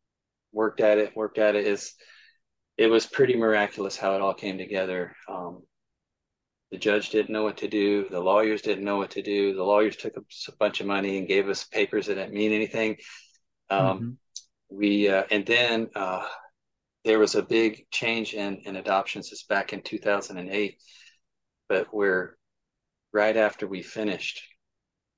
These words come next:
Speaker 1: our adoption, adoption shut down completely. The office that,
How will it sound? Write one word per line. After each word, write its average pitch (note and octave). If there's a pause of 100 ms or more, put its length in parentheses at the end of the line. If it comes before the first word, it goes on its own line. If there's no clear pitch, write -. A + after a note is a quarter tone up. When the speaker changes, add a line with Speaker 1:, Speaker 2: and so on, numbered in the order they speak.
(140)
Speaker 1:
our G2
adoption, F2+ (500)
adoption F#2+
shut -
down F2+
completely. F#2
The G2
office A2
that, G2+